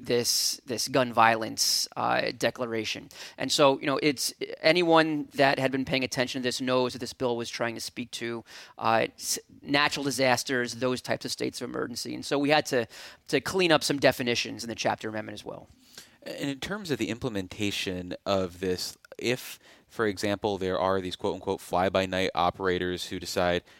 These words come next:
Speaker 2: "Well, I just can't operate under these stringent rules for whatever reason," and decide to leave the New York market, thus creating less opportunities for people to purchase insurance, is that going to drive up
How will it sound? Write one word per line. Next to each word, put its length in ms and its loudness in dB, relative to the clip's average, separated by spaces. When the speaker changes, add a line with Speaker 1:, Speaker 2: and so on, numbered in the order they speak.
Speaker 2:
"Well, 180 -4
I 300 0
just 460 -2
can't 500 -4
operate 500 0
under 320 -4
these 240 -6
stringent 520 -8
rules 300 -6
for 280 -2
whatever 640 2
reason," 460 -2
and 200 0
decide 340 0
to 60 0
leave 460 0
the 80 -6
New 100 -10
York 280 -6
market, 400 -4
thus 260 0
creating 260 0
less 340 0
opportunities 920 -4
for 340 -2
people 240 -8
to 80 -6
purchase 400 -6
insurance, 720 -6
is 280 -4
that 260 2
going 340 -4
to 160 -12
drive 480 0
up 240 2